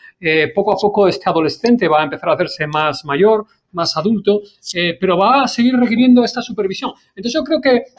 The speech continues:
el profesional que hoy en día hace logos va a seguir siendo un profesional que va a hacer logos, eh, pero va a tener este super traje de Iron Man,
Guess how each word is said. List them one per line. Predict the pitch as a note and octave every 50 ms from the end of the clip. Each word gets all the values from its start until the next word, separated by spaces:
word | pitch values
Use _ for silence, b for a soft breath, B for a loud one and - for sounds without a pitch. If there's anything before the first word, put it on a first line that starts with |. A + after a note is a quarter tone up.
| _ _
el | - G#3+ G#3
profesional | G#3 G3+ G3+ - - G3 D4 D#4 C#4
que | C#4+ C#4+
hoy | C4+
en | B3+
día | B3 B3+ B3
hace | A#3 - G3+
logos | G3+ A3 C4 B3 F3 F3 A#3 B3+ - - - _ _ _ _ _ _ _ _ _ _ _ _ - - F#3+
va | D#3+ F3+ A#3 B3+
a |
seguir | A#3+ - - G#3 B3 D#4 C#4+ -
siendo | - A3+ G#3 F3 E3+
un | -
profesional | F#3 E3+ - E3+ E3 F#3 F#3 -
que | - E3+
va | D#3+
a |
hacer | D#3+ E3 D#3
logos, | D#3 G#3 A#3+ G3 F3 A#3+ D3 - - _ _ _ _ _ _ _ _
eh, | - F#3+ F#3+ F#3 -
pero | G#3 G#3
va | A3 C4
a | B3+
tener | C#4 C#4 C#4+ C#4
este | C4+ A#3+ - C#4+ A#3+
super | - - C4 A#3+ - A#3 A#3+ -
traje | - A#3+ C#4 C#4 - - G#3
de | G3 G3 G3+
Iron | G3+ G3 F#3+ E3 E3
Man, | G3 G#3 E3 D3 F#3